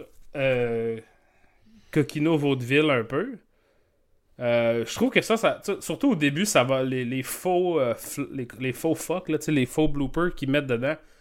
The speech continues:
sont assez, euh, c'est un peu niaiseux, là, tu sais, c'est, c'est pas, la première fois, je pensais que c'était une vraie, une vraie erreur. Puis après ça, la deuxième, j'étais comme, ok, non, c'est vraiment genre, tu sais, j'ai, je fi-, fool me once, shame on me, mais,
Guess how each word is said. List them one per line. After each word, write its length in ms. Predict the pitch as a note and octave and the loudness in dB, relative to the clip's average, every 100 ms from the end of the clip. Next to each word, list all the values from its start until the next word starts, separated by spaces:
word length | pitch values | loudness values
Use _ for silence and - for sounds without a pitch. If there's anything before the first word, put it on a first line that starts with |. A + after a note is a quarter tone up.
| _ _ | _ _
sont 280 | - C#3 C3 | -4 -2 0
assez, 1120 | C3+ C3+ - - - - D#3+ D#3+ E3+ E3 D3 C3 A#2+ - | 2 0 -2 -6 -4 -2 2 4 4 2 2 0 -4 -8
euh, 440 | A#2+ A2 G2+ F#2 F2 - - _ _ _ _ _ _ _ | -10 -10 -10 -14 -18 -20 -20 _ _ _ _ _ _ _
c'est 140 | - | -10
un 60 | A2 | -8
peu 120 | C3 | -2
niaiseux, 480 | C3+ B2+ B2 G#2 G#2+ | 0 0 -2 -6 -12
là, 100 | A2 | -12
tu 160 | G#2 B2 | -8 -10
sais, 0 | |
c'est, 280 | - A2 G2+ | -8 -12 -14
c'est 240 | - G#2 | -16 -8
pas, 200 | A#2 A2+ A2 | -2 -2 -2
la 120 | A2 C3+ | -4 0
première 280 | D3 E3+ D#3+ | 2 2 2
fois, 80 | G#3+ | 2
je 60 | |
pensais 260 | F3 C3+ E3+ | 2 2 0
que 40 | |
c'était 120 | - | 0
une 100 | C3+ | 0
vraie, 300 | B2+ B2 C3+ - - | 2 4 2 0 -8
une 140 | B2 B2+ | -8 0
vraie 260 | B2+ C3 | 2 4
erreur. 240 | A#2+ A2+ - - _ _ _ _ _ - | 2 -2 -8 -18 _ _ _ _ _ -10
Puis 100 | - | 4
après 180 | C3 C3 | 4 4
ça, 140 | B2+ D#3+ | 2 2
la 120 | C#3+ | 2
deuxième, 360 | C#3 C3+ D3+ | 0 0 0
j'étais 140 | D3 B2+ | -2 -4
comme, 200 | C3+ B2 | 0 0
ok, 120 | A#2+ | 0
non, 240 | C3+ C3 | 0 -2
c'est 180 | B2 A#2+ | -4 -6
vraiment 460 | A2+ A#2 A#2+ B2+ B2 | -6 -4 -2 -2 -2
genre, 260 | A#2+ A#2+ A#2 A2+ G#2+ | -4 -6 -8 -12 -14
tu 60 | |
sais, 200 | - A#2 A2+ - | -12 -12 -12 -16
j'ai, 300 | A#2 A#2 G#2 | -8 -6 -4
je 140 | A#2 | -4
fi-, 200 | A2+ C#3+ | -4 -8
fool 320 | G#2+ - E3 | -6 0 2
me 120 | D#3+ D#3 | 4 4
once, 360 | D#3 D#3+ D3+ | 4 2 0
shame 260 | - D3 C#3+ | 0 2 2
on 120 | C3+ | 0
me, 280 | B2+ C#3 D#3+ | -2 -4 -4
mais, 380 | B2 G#2 G#2 | -6 -6 -8